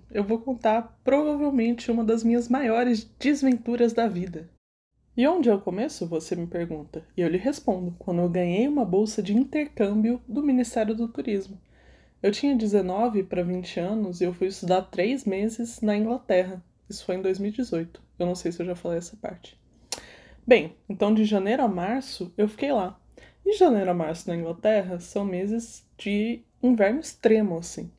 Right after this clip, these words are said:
Pra ter noção, a cidade que eu tava não nevava há quinze anos e nevou. E foi a pior nevasca dos últimos cem anos,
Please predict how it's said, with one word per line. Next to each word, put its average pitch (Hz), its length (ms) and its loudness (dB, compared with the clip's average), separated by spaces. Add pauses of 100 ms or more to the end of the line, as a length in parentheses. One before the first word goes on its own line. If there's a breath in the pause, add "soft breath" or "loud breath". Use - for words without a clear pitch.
(480 soft breath)
Pra 165 180 -2
ter 170 240 2
noção, 208 680 2
a 233 40 2
cidade 165 480 2
que 190 100 0
eu 196 60 0
tava 214 400 2
não 180 200 -2
nevava 165 680 0
há 175 80 0
quinze 240 480 2
anos 208 440 0
e 233 140 -2
nevou. 254 460 0 (440 loud breath)
E 180 80 -6
foi 175 220 4
a 160 60 2
pior 185 260 2
nevasca 220 560 2
dos 214 180 -2
últimos 220 300 -2
cem 240 320 -2
anos, 208 440 -2